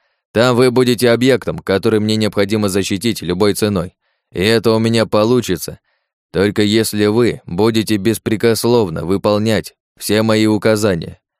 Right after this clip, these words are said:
Я заинтересован в том, чтобы вернуть вас с планеты и получить вторую часть моих грёбаных денег. И я сделаю это, даже если мне придётся вас вырубить, связать и транспортировать с мешком на голове. Это понятно?"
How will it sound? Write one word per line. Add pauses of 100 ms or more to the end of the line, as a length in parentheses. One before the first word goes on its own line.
(300)
Я
заинтересован
в
том,
чтобы
вернуть
вас
с
планеты (240)
и
получить
вторую
часть
моих
грёбаных
денег. (500)
И
я
сделаю
это,
даже
если
мне
придётся
вас
вырубить,
связать (340)
и
транспортировать
с
мешком
на
голове. (160)
Это
понятно?"